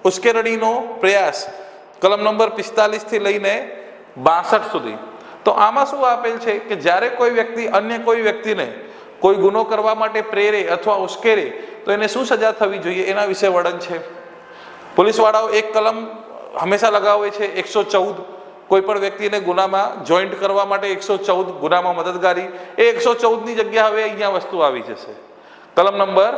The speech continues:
પંચાવનમાં. તો એ બધી વસ્તુ હવે અહીંયા જોવા મળશે. નેક્સ્ટ આવશે પ્રકરણ નંબર પાંચ, મહિલા અને બાળકો સંબંધિત ગુના. મહિલા અને બાળકો સંબંધિત ગુનાઓમાં શું છે કે જ્યારે મહિલાથી જોડાયેલ કોઈ ગુનો હોય,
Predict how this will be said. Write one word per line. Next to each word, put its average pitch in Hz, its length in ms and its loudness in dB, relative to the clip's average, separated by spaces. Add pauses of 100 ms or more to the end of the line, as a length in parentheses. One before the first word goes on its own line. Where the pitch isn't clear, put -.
(520)
પંચાવનમાં. 156 920 0 (540)
તો 254 160 6
એ 254 220 4
બધી 247 240 2
વસ્તુ 247 340 0
હવે 240 220 2
અહીંયા 226 260 -2
જોવા 220 280 2
મળશે. 214 320 -6 (640)
નેક્સ્ટ 240 260 2
આવશે 247 280 2
પ્રકરણ 226 320 -2
નંબર 226 260 0
પાંચ, 220 400 0 (680)
મહિલા 208 380 4
અને 226 260 0
બાળકો 202 480 2
સંબંધિત 214 520 -4
ગુના. 196 240 0 (960)
મહિલા 214 320 4
અને 247 160 0
બાળકો 226 400 2
સંબંધિત 233 460 -2
ગુનાઓમાં 233 400 0
શું 233 180 -6
છે 220 200 0 (460)
કે 196 80 -2
જ્યારે 196 480 2
મહિલાથી 208 420 2
જોડાયેલ 226 320 2
કોઈ 226 180 -4
ગુનો 220 260 -2
હોય, 214 240 0